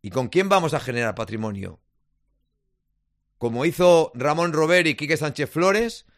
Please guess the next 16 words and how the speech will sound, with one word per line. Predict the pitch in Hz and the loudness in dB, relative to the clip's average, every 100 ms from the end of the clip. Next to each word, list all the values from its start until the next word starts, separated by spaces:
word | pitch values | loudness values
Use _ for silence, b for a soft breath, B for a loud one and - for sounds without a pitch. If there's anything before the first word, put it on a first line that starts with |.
| _ _ _ | _ _ _
con | 131 | -2
los | 135 131 | 0 0
jurásicos, | 123 139 165 196 170 226 233 - _ _ _ _ _ _ _ _ _ _ _ _ _ _ _ _ | -2 0 0 -2 -2 -2 -2 -10 _ _ _ _ _ _ _ _ _ _ _ _ _ _ _ _
Javi | _ 135 156 151 | _ 0 0 0
Fuego, | - 170 180 208 233 247 _ _ _ _ _ _ _ _ _ _ _ _ | 0 0 0 0 -2 -6 _ _ _ _ _ _ _ _ _ _ _ _
Jurado, | - 131 139 165 185 233 254 - - - _ _ _ _ _ _ _ _ _ _ _ _ _ _ _ _ | -6 -2 4 4 4 2 0 -12 -16 -18 _ _ _ _ _ _ _ _ _ _ _ _ _ _ _ _
con | - 117 | -8 -4
toda | 143 165 | -2 0
esta | 160 | 0
gente | 143 214 190 190 143 - - - - _ _ _ _ _ | 0 -2 -4 -6 -8 -12 -16 -16 -20 _ _ _ _ _
que | 120 | -8
fue | 117 143 | -2 0
la | 151 | 2
que | 151 | 2
trajo | 147 - 156 | 0 2 2
él, | 220 226 | 2 -2